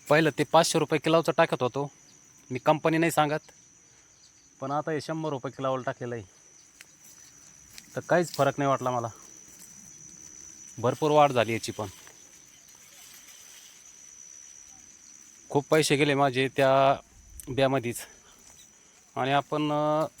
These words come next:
दहा पंधरा गुंठे ऊस पण केलेला आहे गाईंसाठी. ऊस पण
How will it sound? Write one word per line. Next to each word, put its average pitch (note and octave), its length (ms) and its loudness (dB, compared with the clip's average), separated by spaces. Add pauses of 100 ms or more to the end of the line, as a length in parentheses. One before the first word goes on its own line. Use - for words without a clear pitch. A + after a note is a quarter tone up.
(560)
दहा C#3 260 4
पंधरा C#3+ 280 -2
गुंठे C#3 260 -2
ऊस C3 200 -4
पण C#3 180 -4
केलेला C3+ 260 -2
आहे A#2+ 60 -2
गाईंसाठी. A#2 420 -6 (1120)
ऊस C#3+ 260 -8 (340)
पण D#3+ 120 -4